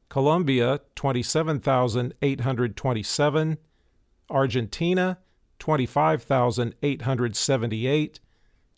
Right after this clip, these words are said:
and the United States, fourteen thousand sixty-three.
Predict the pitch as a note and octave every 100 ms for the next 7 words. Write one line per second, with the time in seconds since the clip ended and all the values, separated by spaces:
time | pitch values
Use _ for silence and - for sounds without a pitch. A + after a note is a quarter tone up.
0 | - D3+ D3 D3 D3+ D3+ C#3 - - E3+
1 | C3+ - - - _ _ _ - D#3+ -
2 | F#3 F#3 E3+ C3+ B2 B2 A#2+ C3+ B2+ -
3 | A2+ - A#2+ - D3 C#3+ A#2 -